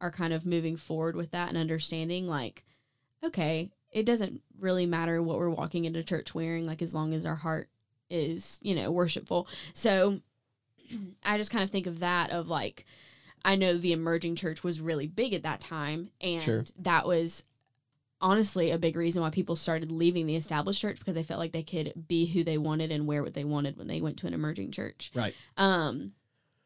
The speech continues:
Speaker 1: which sounds so silly, but if you do it on the flip side, man, where did the church fail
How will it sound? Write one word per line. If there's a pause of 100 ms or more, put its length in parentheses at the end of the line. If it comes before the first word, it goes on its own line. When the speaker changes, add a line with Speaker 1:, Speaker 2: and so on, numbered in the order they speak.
(180)
Speaker 1:
which
sounds
so
silly, (640)
but (480)
if
you
do
it
on
the
flip
side, (400)
man,
where
did
the
church (300)
fail